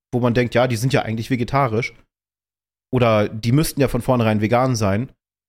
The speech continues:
und sie sind's dann halt nicht. Also es wird für mich dann erstmal diesen Monat viel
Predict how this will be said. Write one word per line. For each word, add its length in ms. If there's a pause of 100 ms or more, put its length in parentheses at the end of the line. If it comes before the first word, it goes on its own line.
(220)
und 240
sie 140
sind's 280
dann 200
halt 180
nicht. 300
Also 440 (460)
es 140
wird 160
für 100
mich 240
dann 160
erstmal 640
diesen 240
Monat 580 (560)
viel 520